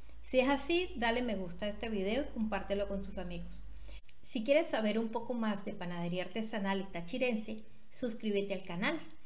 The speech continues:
y activa la campanita para que te avisen cuando suba el, el siguiente video.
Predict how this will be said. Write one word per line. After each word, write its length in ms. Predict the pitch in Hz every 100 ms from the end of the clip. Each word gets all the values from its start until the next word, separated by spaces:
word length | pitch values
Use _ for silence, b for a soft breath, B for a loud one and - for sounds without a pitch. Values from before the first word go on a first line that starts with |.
| B B -
y 60 |
activa 340 | 226 220 302 330
la 120 | 359
campanita 600 | 349 311 311 285 214 240
para 220 | 254 220
que 100 | 226
te 140 | 233 285
avisen 500 | 262 220 214 220 233 -
cuando 280 | 185 175
suba 260 | 170 180 170
el, 180 | 196 196 -
el 160 | 185 170
siguiente 440 | 196 170 170 170
video. 320 | 170 165 156